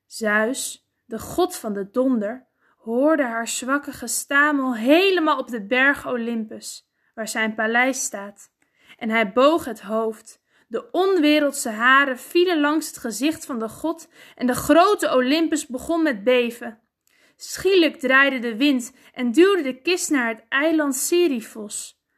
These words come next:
waar hij aan land spoelde, dicht bij het huis van de visser Dictys en zijn vrouw. Gastvrije, godvruchtige mensen.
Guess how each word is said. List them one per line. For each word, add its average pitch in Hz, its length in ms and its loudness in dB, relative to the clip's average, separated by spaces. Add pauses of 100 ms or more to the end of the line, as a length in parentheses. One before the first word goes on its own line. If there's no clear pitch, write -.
(120)
waar 226 320 0
hij 220 120 2
aan 220 140 0
land 311 240 0
spoelde, 349 560 -4 (240)
dicht 339 420 -2
bij 262 180 -2
het 226 120 -6
huis 262 420 -2
van 269 120 -6
de 220 100 -4
visser 269 480 -6
Dictys 320 600 -4 (240)
en 262 120 -8
zijn 247 180 -6
vrouw. 214 540 -8 (480)
Gastvrije, 269 960 0
godvruchtige 285 920 -6
mensen. 220 600 -6